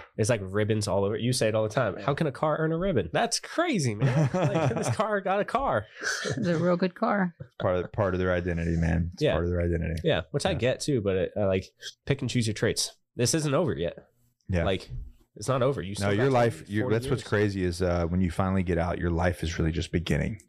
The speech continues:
Speaker 1: It's, yeah.
Speaker 2: That's really when,
Speaker 1: Yeah.
Speaker 2: especially if you got in at seventeen, eighteen years old,
Speaker 1: Yeah.
Speaker 2: you know, your life really just begins when you get out.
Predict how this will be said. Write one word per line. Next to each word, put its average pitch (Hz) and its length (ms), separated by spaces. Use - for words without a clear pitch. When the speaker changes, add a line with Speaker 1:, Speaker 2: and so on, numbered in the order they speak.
Speaker 1:
It's, 110 240
yeah. 120 260
Speaker 2:
That's 90 260
really 87 220
when, 87 100
Speaker 1:
Yeah. 123 140
Speaker 2:
especially 127 360
if 120 40
you 117 80
got 104 180
in 101 120
at 90 80
seventeen, 98 420
eighteen 92 220
years 90 160
old, 107 280
Speaker 1:
Yeah. 117 220
Speaker 2:
you 95 80
know, 85 180
your 92 220
life 98 280
really 92 180
just 85 180
begins 87 500
when 87 280
you 80 120
get 78 160
out. 71 200